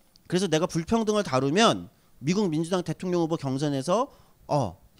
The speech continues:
힐러리 클린턴과 맞서서 좋은 새몰이를 할 수 있을 거야"라고 정치공학적으로 생각한 것이 아니라 칠십이 년도부터 불평등이 중요한 문제다라고 얘기해왔던 사람이기 때문에 가능하다는 겁니다. 즉, 이 사람의 일관성이 있기 때문에 사람들이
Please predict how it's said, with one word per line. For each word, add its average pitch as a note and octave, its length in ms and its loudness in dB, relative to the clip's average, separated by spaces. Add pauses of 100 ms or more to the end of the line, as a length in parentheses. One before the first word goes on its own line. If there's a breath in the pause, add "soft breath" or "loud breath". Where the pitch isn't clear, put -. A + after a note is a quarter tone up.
(180)
힐러리 A#3+ 320 2
클린턴과 G#3+ 440 -4
맞서서 D3 440 -4
좋은 F#3+ 280 2
새몰이를 D#3+ 520 0
할 F3+ 80 -4
수 F3+ 120 -10
있을 - 180 -8
거야"라고 D3 880 0
정치공학적으로 G#3+ 880 2
생각한 F#3+ 380 -8
것이 D3+ 200 -4
아니라 A2+ 480 -2 (600 soft breath)
칠십이 D#4+ 460 2
년도부터 G#3+ 720 0 (260 soft breath)
불평등이 A3+ 800 0
중요한 G#3 380 2
문제다라고 F3+ 600 0
얘기해왔던 G#3+ 540 4
사람이기 F3+ 400 0
때문에 D#3 480 -2 (340 soft breath)
가능하다는 D3 720 0
겁니다. F#2+ 240 -12 (360 soft breath)
즉, G#3+ 220 0
이 G#3+ 180 -4
사람의 B3 400 2
일관성이 C4+ 600 0
있기 C3+ 140 -8
때문에 B2 640 -2
사람들이 G3+ 800 2